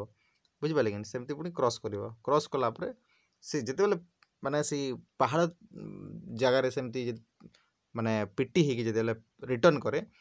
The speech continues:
ତ ସେ ଜାଗାରେ ପୁଣି ଆସିକି ତାମିଲନାଡୁରେ ଏଇଟା ବର୍ଷା ହେଇଥାଏ। କୋଉ ଜାଗାରେ? ତାମିଲନାଡୁ। ବୁଝିପାରିଲେ? ତ ଏଇ ଯୋଉ ଏଇଠୁ ଯିବ ନା, କେରଳା, କେରଳାରେ ବର୍ଷା ହେବ। କେରଳା, ଗୁଜୁରାଟ, ଓକେ, ଗୋଆରେ ଏଇଟା ବର୍ଷା କରିବ। ତାପରେ ଯେତେବେଳେ ରିଟର୍ନ କରିବ, ତାପରେ ତାମିଲନାଡୁରେ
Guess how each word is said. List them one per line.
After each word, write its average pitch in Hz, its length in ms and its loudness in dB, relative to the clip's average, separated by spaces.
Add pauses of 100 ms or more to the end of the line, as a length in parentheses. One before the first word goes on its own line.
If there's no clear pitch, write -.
(260)
ତ - 60 -4
ସେ 170 180 0
ଜାଗାରେ 131 260 4
ପୁଣି 127 200 -4
ଆସିକି 131 260 -4
ତାମିଲନାଡୁରେ 120 580 0
ଏଇଟା 120 120 0
ବର୍ଷା 107 320 -6
ହେଇଥାଏ। 107 280 -12 (1120)
କୋଉ 135 100 0
ଜାଗାରେ? 139 220 2
ତାମିଲନାଡୁ। 110 480 -2 (640)
ବୁଝିପାରିଲେ? 156 420 0 (460)
ତ 151 100 2 (200)
ଏଇ 165 120 0
ଯୋଉ 175 140 4
ଏଇଠୁ 165 300 0
ଯିବ 175 220 2
ନା, 190 100 0
କେରଳା, 151 400 4 (260)
କେରଳାରେ 151 500 4
ବର୍ଷା 123 360 0
ହେବ। 98 200 -4 (640)
କେରଳା, 123 400 4
ଗୁଜୁରାଟ, 113 640 4 (480)
ଓକେ, 131 260 0
ଗୋଆରେ 127 400 6
ଏଇଟା 123 120 0
ବର୍ଷା 110 280 0
କରିବ। 98 280 -6 (460)
ତାପରେ 143 200 2
ଯେତେବେଳେ 143 260 2
ରିଟର୍ନ 170 200 6
କରିବ, 135 240 4
ତାପରେ 143 220 4
ତାମିଲନାଡୁରେ 127 500 2